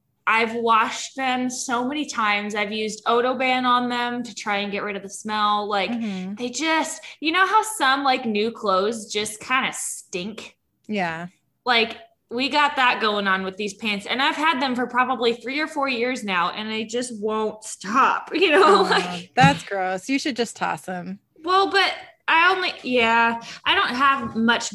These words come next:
Speaker 1: jeans, though, as far as, like, <sighs> stuff that isn't barn clothes.
Speaker 2: Oh, yeah.
Speaker 1: So, I mean, they're fi-, they're slowly getting better. It's not like they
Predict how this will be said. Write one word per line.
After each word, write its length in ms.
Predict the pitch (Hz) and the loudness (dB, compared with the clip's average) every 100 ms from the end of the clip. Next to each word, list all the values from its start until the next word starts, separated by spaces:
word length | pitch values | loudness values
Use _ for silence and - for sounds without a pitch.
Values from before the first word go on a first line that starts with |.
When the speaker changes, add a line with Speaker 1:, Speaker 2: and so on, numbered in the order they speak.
| 196 | -6
Speaker 1:
jeans, 500 | 214 247 247 233 196 | -2 0 2 0 0
though, 300 | 202 170 170 | 0 0 -2
as 220 | 196 196 | -4 -4
far 280 | - 208 202 | 0 2 2
as, 180 | 196 196 | 0 -2
like, 400 | 190 185 - - - - _ _ _ _ - - _ _ _ _ - | -2 -2 -6 -14 -20 -20 _ _ _ _ -20 -20 _ _ _ _ -12
<sighs> 60 | 233 - - - - | -12 -12 -16 -18 -18
stuff 380 | - 269 226 | -8 -2 -2
that 120 | - 220 | 0 0
isn't 300 | 208 190 180 | 0 -6 -2
barn 380 | 190 185 226 | 0 0 0
clothes. 720 | 262 294 285 320 330 - - _ _ _ 226 | -2 -2 0 -2 -4 -10 -16 _ _ _ -4
Speaker 2:
Oh, 180 | 220 202 | -2 0
yeah. 440 | 180 165 165 170 202 _ | -2 -6 -8 -10 -16 _
Speaker 1:
So, 540 | - 208 190 185 - - | -4 0 0 -2 -4 0
I 100 | 285 | 0
mean, 400 | 330 349 320 - | 2 0 -2 -4
they're 160 | 330 339 | -4 0
fi-, 300 | 330 - 233 | 0 0 -2
they're 360 | 302 339 339 - _ _ | 0 0 -2 -8 _ _
slowly 800 | - - - 294 285 285 277 247 | -14 -10 -2 2 2 2 -2 -2
getting 360 | 233 220 208 185 | 0 0 -2 -2
better. 440 | 208 214 247 294 | 0 0 2 2
It's 240 | 285 214 226 | 0 -2 0
not 240 | 226 - | 0 0
like 260 | 220 214 - | -2 -2 -2
they 440 | 185 175 170 | -2 -4 -8